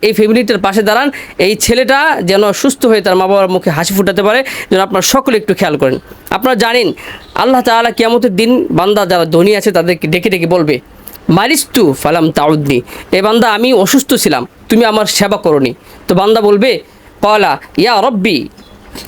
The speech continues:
আনতা রব্বুল আলামিন", "হে আল্লাহ, হে আমার প্রতিপালক, আপনি তো রব্বুল আলামিন। কাইফা নাউদকা, কাইফা নাউদকা, আমরা কিভাবে আপনার, এ, সেবা করব?"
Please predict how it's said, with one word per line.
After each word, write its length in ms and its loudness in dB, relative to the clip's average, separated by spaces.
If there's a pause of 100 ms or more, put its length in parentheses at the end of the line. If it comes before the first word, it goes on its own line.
(340)
আনতা 680 0 (160)
রব্বুল 360 0
আলামিন", 560 -2 (380)
"হে 80 2
আল্লাহ, 380 0 (260)
হে 140 2
আমার 260 2
প্রতিপালক, 680 0 (240)
আপনি 300 0
তো 140 2
রব্বুল 240 2
আলামিন। 460 -2 (600)
কাইফা 580 0 (220)
নাউদকা, 720 0 (640)
কাইফা 400 0
নাউদকা, 520 0
আমরা 200 0
কিভাবে 320 0
আপনার, 400 0 (360)
এ, 280 2
সেবা 320 0
করব?" 360 0